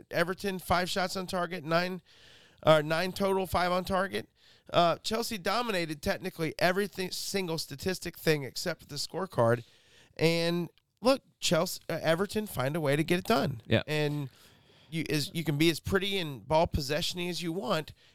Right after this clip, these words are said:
Speaker 1: If you don't win on that scoreline, Travis, it means nothing.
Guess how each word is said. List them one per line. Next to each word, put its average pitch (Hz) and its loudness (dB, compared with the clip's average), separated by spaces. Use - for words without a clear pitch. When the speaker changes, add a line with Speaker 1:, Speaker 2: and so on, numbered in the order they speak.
Speaker 1:
If 120 0
you 170 4
don't 175 6
win 160 6
on 151 6
that 139 4
scoreline, 117 2
Travis, 113 2
it 104 -2
means 104 -4
nothing. - -12